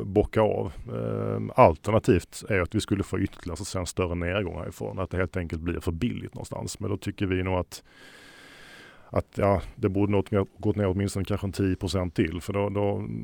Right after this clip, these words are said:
då börjar man få så pass bra odds för att man kanske ändå ska bli lite mer positiv. Eh, men, men i grund och botten är det det här med att, att få ner vinstförväntningarna och att, att, att centralbankerna kan, kan tona ner retoriken lite grann. Det är väl framförallt där vi letar efter de, de signalerna.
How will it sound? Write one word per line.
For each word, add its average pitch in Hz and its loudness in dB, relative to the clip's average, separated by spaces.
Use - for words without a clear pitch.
då 107 -2
börjar 101 4
man 101 0
få 101 -4
så 98 -4
pass - -2
bra 95 2
odds - 0
för 101 -4
att - -2
man 98 -2
kanske 95 -2
ändå 98 0
ska 95 -4
bli 90 -2
lite 87 -6
mer 90 2
positiv. - -4
Eh, - -4
men, 110 0
men 113 2
i 113 4
grund 107 4
och 104 2
botten 104 2
är 87 2
det 87 0
det 95 2
här 85 2
med 85 -4
att, - -10
att 95 -4
få - -4
ner 107 2
vinstförväntningarna 92 -4
och - -12
att, - -12
att, - -10
att 95 -8
centralbankerna 90 -6
kan, 92 -8
kan 90 -8
tona 87 -2
ner 90 -4
retoriken 87 -4
lite - -8
grann. - -8
Det 98 -2
är 92 2
väl 92 -4
framförallt 90 -6
där 50 -8
vi - -10
letar - -8
efter - -10
de, 92 -12
de 92 -8
signalerna. - -10